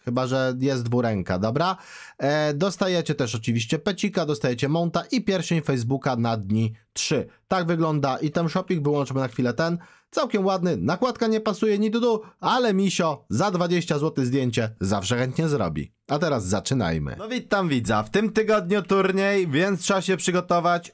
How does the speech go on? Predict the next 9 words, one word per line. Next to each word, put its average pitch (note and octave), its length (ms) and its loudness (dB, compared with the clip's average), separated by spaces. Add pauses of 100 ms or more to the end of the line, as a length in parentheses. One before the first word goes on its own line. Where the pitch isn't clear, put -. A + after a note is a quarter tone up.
Przygotowałem F3+ 720 0
się F3 120 -2
na E3+ 160 0
klikanie E3+ 500 0
rękawiczków G3 800 0
P D3+ 220 2
V G3 340 2
P. G#3 220 2 (460)
Poklikamy. E3+ 680 0